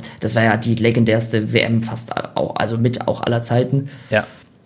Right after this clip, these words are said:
Speaker 2: Safe.
Speaker 1: Äh, Zidane, Kopfstoß gegen Materazzi und, äh, Deutschland,
Speaker 2: Ja, das hab ich auch noch im
Speaker 1: Sommermärchen.
Speaker 2: Kopf. Genau. Zidane weiß ich auch noch.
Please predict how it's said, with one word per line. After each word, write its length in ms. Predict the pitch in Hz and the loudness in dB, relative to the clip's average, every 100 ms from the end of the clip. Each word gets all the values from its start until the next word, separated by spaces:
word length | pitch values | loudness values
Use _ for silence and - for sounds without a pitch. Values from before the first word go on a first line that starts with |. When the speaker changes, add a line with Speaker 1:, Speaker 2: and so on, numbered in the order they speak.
| _ - _ - | _ -20 _ -20
Speaker 2:
Safe. 180 | - 104 | -6 -2
Speaker 1:
Äh, 340 | 104 107 - - | -2 -2 -4 -4
Zidane, 460 | 117 120 120 127 | -2 2 2 2
Kopfstoß 680 | 123 135 - - 123 120 123 | 0 -2 -2 0 0 0 -2
gegen 160 | 123 123 | -2 0
Materazzi 720 | 123 123 123 123 - 123 123 | 0 -2 -2 -4 -2 0 2
und, 340 | 117 113 113 | 2 0 -2
äh, 400 | - 52 50 - | -4 -4 -4 -6
Deutschland, 300 | - 127 131 | -4 -2 0
Speaker 2:
Ja, 60 | 120 | 0
das 140 | 120 | 2
hab 80 | 123 | 2
ich 80 | 139 | 2
auch 140 | 127 | 2
noch 80 | 120 | 2
im 20 | |
Speaker 1:
Sommermärchen. 160 | 113 123 | 2 0
Speaker 2:
Kopf. 260 | 104 - - - _ - | 0 -2 -14 -20 _ -4
Genau. 340 | 104 101 101 104 | -2 -2 -6 -12
Zidane 340 | - 104 117 117 | -12 0 2 4
weiß 160 | 110 | 2
ich 140 | 101 - | 0 0
auch 80 | 131 | 2
noch. 240 | 135 | 0